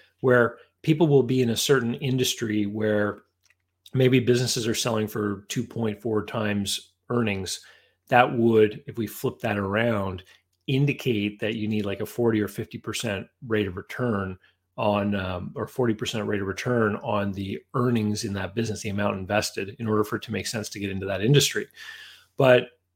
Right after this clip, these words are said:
if your in-, inventory is moving really slowly and you're only getting back, like, twenty percent rate of return on that inventory, then that inventory is a drag on the performance of the business. It doesn't make sense to invest your money there.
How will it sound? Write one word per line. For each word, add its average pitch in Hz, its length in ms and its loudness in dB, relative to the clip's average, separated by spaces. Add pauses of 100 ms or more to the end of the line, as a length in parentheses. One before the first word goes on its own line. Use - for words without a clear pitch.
if 135 200 -4
your 123 160 4
in-, 147 280 2
inventory 143 420 0
is 110 80 0
moving 113 260 0
really 104 200 -2
slowly 131 480 2
and 104 80 -2
you're 104 180 -4
only 107 520 -4
getting 104 300 -4
back, 101 380 -6
like, 101 220 -8 (100)
twenty 131 320 -4
percent 107 480 -8
rate 101 160 -8
of 90 80 -10
return 101 340 -10
on 95 120 -8
that 92 120 -8
inventory, 95 540 -8 (480)
then 113 100 0
that 127 320 0
inventory 131 480 0
is 95 80 -4
a 101 80 -2
drag 101 580 -2
on 95 140 -6
the 92 80 -8
performance 101 520 -10
of 104 40 -14
the 92 60 -10
business. 98 480 -4 (300)
It - 120 -10
doesn't 131 300 2
make 107 160 -2
sense 110 240 -6
to 117 100 -4
invest 98 320 -4
your 98 80 -10
money 104 180 -2
there. 92 200 -8